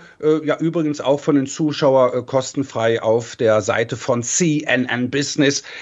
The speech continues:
ähm, täglich aufgerufen werden kann. Und auch im nächsten, äh, Chart sieht man, äh, den historischen Verlauf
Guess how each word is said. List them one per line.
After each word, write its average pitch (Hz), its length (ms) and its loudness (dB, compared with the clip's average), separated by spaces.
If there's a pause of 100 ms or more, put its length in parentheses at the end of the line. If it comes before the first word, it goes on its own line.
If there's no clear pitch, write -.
(180)
ähm, 135 300 4
täglich 160 500 0
aufgerufen 160 680 -4
werden 151 240 -2
kann. 196 340 -4 (260)
Und 180 280 -4 (260)
auch 196 220 0
im 175 340 -10 (200)
nächsten, 202 500 -4
äh, 151 160 -8
Chart 151 420 -8
sieht 180 520 -16
man, 190 360 -8
äh, 165 300 -2
den 170 160 -2
historischen 180 680 -4
Verlauf 120 760 2